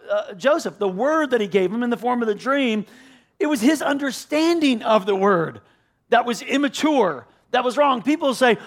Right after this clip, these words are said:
"Well, God gave Joseph the dream that he was, uh, uh, that his brothers bowed down to him."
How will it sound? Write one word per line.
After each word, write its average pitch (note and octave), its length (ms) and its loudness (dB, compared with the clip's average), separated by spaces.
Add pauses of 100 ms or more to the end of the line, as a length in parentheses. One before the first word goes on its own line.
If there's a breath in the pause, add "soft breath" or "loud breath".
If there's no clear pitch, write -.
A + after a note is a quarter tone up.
"Well, F3 100 -2
God A3+ 300 -2
gave B3 160 -6
Joseph F#3+ 340 -4
the D3+ 80 -14
dream A#3+ 300 -4
that F3 240 0
he F#3 120 -6
was, G3 260 -2
uh, F3 240 4 (420 loud breath)
uh, F3+ 220 0
that G3+ 120 -2
his F3 120 -6
brothers G#3 320 -2
bowed B3 240 2
down C#4+ 220 0
to G#3+ 60 -8
him." E3+ 200 -6